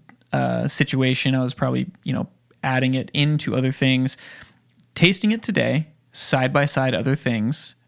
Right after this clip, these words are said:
uh, did give me a new appreciation for it. It is really good whiskey. Um, and, uh, that we made one of the many combinations, uh, that we made did not have the forty-six staves in it. We, we left them out on purpose,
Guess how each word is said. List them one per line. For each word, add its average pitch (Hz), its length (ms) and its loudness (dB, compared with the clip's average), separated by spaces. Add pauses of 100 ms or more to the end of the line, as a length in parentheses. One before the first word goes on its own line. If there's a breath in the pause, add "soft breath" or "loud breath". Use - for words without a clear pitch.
(120)
uh, 127 320 2
did 131 280 0
give 143 120 2
me 139 80 2
a 131 60 2
new 127 120 2
appreciation 131 600 -2
for 151 240 0
it. - 100 -6
It 143 160 0
is 196 180 -2
really 131 640 -2 (580)
good 127 180 0
whiskey. 156 500 -4 (600 loud breath)
Um, 127 460 2
and, 135 160 4
uh, 127 160 2 (140)
that 131 420 0 (260)
we 151 160 2
made 156 280 4
one 139 280 0 (400)
of 135 200 0
the 131 60 0
many 135 220 4
combinations, 123 800 -2
uh, 123 220 0
that 123 100 0
we 98 100 0
made 127 360 0 (1120 soft breath)
did 143 200 2
not 135 460 0
have 143 340 0
the 131 80 -4
forty-six 131 580 0
staves 123 580 -2 (100)
in 143 140 2
it. - 120 -4
We, 131 280 0
we 131 160 2
left 135 240 2
them 135 120 0
out 131 140 2
on 123 120 -2
purpose, - 540 -2